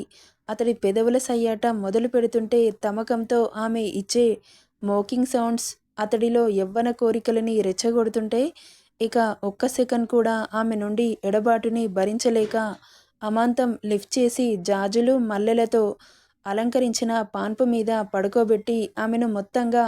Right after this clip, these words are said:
ఆక్రమిస్తాడు హర్ష. ఇక ఇద్దరి వలువలు దూరమయ్యి వాళ్ళని చూస్తున్న చంద్రుడు కూడా సిగ్గుపడుతూ మబ్బుల చాటున దాక్కున్నాడు. ఇక ఇద్దరి యుద్ధ ప్రయాణం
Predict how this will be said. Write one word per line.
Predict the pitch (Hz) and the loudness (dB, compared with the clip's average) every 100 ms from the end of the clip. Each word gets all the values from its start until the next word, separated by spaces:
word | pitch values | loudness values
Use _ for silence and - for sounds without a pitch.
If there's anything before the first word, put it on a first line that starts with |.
| - | 0
ఆక్రమిస్తాడు | 208 202 233 226 - 214 208 196 180 - _ _ | -6 -2 -2 -2 -4 -2 0 -2 -6 -16 _ _
హర్ష. | 190 185 226 220 196 _ _ _ _ | -6 -2 -2 -2 -6 _ _ _ _
ఇక | 233 262 247 - | -8 -2 -2 0
ఇద్దరి | 208 190 233 254 233 | -4 0 2 2 2
వలువలు | 202 214 233 240 240 | 0 2 4 4 2
దూరమయ్యి | 190 214 240 240 226 233 214 - - | 4 2 4 0 0 -2 -2 -6 -4
వాళ్ళని | 220 233 240 226 | -2 2 2 0
చూస్తున్న | - 208 - 247 233 233 | 0 -2 0 -2 0 -2
చంద్రుడు | - 208 202 254 247 | -2 -2 0 2 2
కూడా | 240 220 226 208 | 2 2 2 -2
సిగ్గుపడుతూ | - 190 233 240 226 240 247 | -4 -2 0 0 0 2 0
మబ్బుల | 202 190 190 240 | 0 -4 0 0
చాటున | 254 233 220 220 220 | 2 -2 -2 -4 -4
దాక్కున్నాడు. | 190 190 - 220 214 202 196 190 - - _ - | -4 -6 -4 -4 -2 -2 -2 -4 -14 -20 _ -10
ఇక | 240 254 233 - 202 | -4 -2 -2 -2 -6
ఇద్దరి | 185 233 247 240 - | -2 0 2 0 -4
యుద్ధ | 208 196 220 | -4 -2 -2
ప్రయాణం | 247 247 226 233 226 | 0 0 0 -2 -2